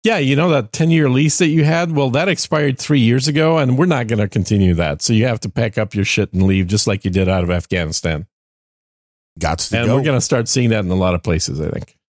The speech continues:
Speaker 2: Just looking here at the, uh, the national debt by president, and it's like, "Oh my God."
Speaker 1: Mm-hmm.
Speaker 2: This is, uh, this is just not good.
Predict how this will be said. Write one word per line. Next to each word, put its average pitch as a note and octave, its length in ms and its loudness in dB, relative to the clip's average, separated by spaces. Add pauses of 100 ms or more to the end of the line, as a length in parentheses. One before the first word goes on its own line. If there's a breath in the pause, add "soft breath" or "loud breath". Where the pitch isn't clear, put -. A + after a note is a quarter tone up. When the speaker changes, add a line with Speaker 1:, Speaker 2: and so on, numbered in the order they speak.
(920)
Speaker 2:
Just G#2 220 0
looking F#2 420 0
here E2 280 0
at D#2 200 -2 (120)
the, D#2 360 0
uh, C#2 200 -2 (920)
the G2 100 -2
national G#2+ 540 -2
debt F2 340 -2
by F2+ 260 -2 (180)
president, F#2 580 0
and F2 100 0
it's F2 160 -2
like, F2 220 0
"Oh G#2 160 2
my C#2 260 0
God." C#2 640 0 (400)
Speaker 1:
Mm-hmm. G#2+ 280 4 (480)
Speaker 2:
This G#2+ 220 -2
is, G2 360 2
uh, D2 240 0 (1040)
this C3+ 140 -4
is B2+ 160 2
just G#2 340 -4
not G2+ 320 -2
good. F2+ 400 0